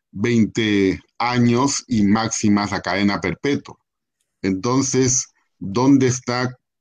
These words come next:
la, la gran mentira? Es de que, eh, siempre se ha venido diciendo que, eh, eh, lo, se ha condenado a, a muchos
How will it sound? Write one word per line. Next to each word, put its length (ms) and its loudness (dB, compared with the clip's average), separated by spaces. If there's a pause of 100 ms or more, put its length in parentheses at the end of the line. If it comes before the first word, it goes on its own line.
(260)
la, 800 0
la 260 0
gran 600 2
mentira? 840 2 (280)
Es 320 -2
de 360 -2
que, 320 0 (600)
eh, 500 2 (840)
siempre 580 0
se 160 -4
ha 40 0
venido 360 2
diciendo 760 2
que, 400 0 (420)
eh, 220 0 (160)
eh, 300 2 (240)
lo, 580 2
se 200 -4
ha 120 -4
condenado 1300 2
a, 160 -2
a 140 0
muchos 600 0